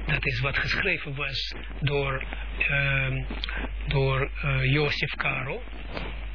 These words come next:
Een soort huisre-, huisreglement van een Jood, hoe, hoe hij moet leven. Oké?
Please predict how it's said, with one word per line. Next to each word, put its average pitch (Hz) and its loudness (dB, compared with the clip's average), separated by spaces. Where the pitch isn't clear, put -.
Een 151 4
soort 214 2
huisre-, 165 0
huisreglement 170 -2
van 151 0
een 147 2
Jood, 147 2
hoe, 151 2
hoe 165 4
hij 160 2
moet 147 -6
leven. 147 0
Oké? - -6